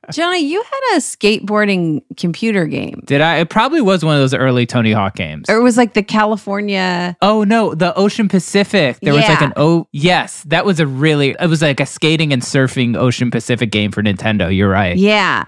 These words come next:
Speaker 1: Oh, it was a Nintendo game?
Speaker 2: I think so. That was
Speaker 1: Okay.
Speaker 2: really, that was a really,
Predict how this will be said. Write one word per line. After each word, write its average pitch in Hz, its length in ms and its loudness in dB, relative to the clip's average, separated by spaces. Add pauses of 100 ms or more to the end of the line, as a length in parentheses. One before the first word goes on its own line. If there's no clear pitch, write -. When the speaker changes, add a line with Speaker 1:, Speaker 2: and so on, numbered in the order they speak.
Speaker 1:
Oh, 277 140 0
it 269 80 -4
was 302 140 0
a 285 100 2
Nintendo 240 580 2
game? 339 260 0
Speaker 2:
I 139 100 2
think 139 280 0
so. 98 440 -2
That 147 160 0
was 156 160 0
Speaker 1:
Okay. 196 280 2
Speaker 2:
really, 113 400 0
that 139 160 0
was 143 180 -2
a 120 80 -2
really, 107 640 -6